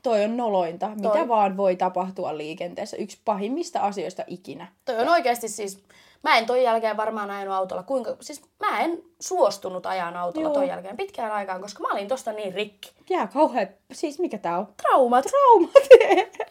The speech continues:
Speaker 2: Joo.
Speaker 1: Joo, kyllä.
Speaker 2: <laughs>
Speaker 1: Mut nyt menopeleistä ihan toiseen aiheeseen. Siis,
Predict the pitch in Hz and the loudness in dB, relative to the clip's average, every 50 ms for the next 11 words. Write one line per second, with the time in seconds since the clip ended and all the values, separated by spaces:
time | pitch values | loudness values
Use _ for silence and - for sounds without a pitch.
0 | - 494 453 392 370 359 359 - - - - - - - 392 359 277 262 311 311 | 0 2 6 6 6 6 4 0 -8 -14 -16 -2 2 4 6 6 8 8 8 6
1 | 311 311 - 330 277 233 208 196 196 214 208 - - _ _ _ _ - 392 - | 6 4 2 2 2 2 4 4 4 2 2 0 -8 _ _ _ _ -2 -2 -2
2 | - 254 - - 330 320 320 302 226 254 247 - - - 254 349 - - 294 320 | -2 -4 0 2 4 4 4 4 2 0 0 -2 -4 -4 -4 -4 -2 0 0 0
3 | 403 403 - - 254 247 214 196 202 - - - 226 220 214 190 - - - 190 | 0 0 2 2 2 2 2 0 -2 -4 -4 -4 -4 -4 -6 -8 -8 -10 -10 -6
4 | 240 247 269 277 262 220 190 185 - 214 220 202 190 170 190 190 185 185 185 190 | 0 0 0 0 0 -2 -4 -2 -4 -6 -4 -2 -2 -4 -2 -2 -4 -4 -4 -4
5 | 190 180 190 185 - | -6 -6 -8 -8 -14